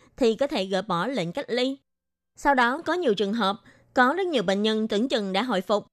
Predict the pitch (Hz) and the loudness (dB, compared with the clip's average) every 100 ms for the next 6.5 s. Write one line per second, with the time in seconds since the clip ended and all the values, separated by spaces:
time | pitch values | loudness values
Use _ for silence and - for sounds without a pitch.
0 | _ _ _ - 285 269 277 254 254 254 | _ _ _ 0 2 4 2 2 2 2
1 | 240 226 196 175 240 320 233 233 185 202 | 0 2 0 0 -2 -2 -2 2 2 0
2 | - _ _ _ _ 269 254 240 233 220 | -4 _ _ _ _ 2 4 2 2 0
3 | 226 208 214 190 190 220 330 170 190 180 | 2 0 0 -2 -2 -2 -2 -2 -2 -2
4 | 190 220 220 226 226 190 185 220 254 - | -2 -4 -2 -2 0 0 0 -2 -4 -8
5 | _ - 254 294 233 302 294 202 208 208 | _ -4 0 2 2 2 0 0 0 2
6 | 196 175 196 180 214 | 2 0 2 0 0